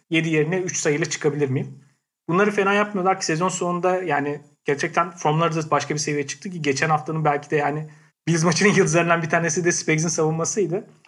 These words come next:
Ve Tom Brady ile nasıl oynayacağını iyi bilen bir savunma koçu olması orada ilginç şeylerden bir tanesi. Spags de eskiden zaten daha öncesinde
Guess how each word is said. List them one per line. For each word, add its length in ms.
Ve 80
Tom 220
Brady 200
ile 140
nasıl 220
oynayacağını 420
iyi 120
bilen 220
bir 60
savunma 360
koçu 240
olması 440
orada 240
ilginç 220
şeylerden 500
bir 80
tanesi. 540
Spags 400
de 60
eskiden 480
zaten 360
daha 160
öncesinde 760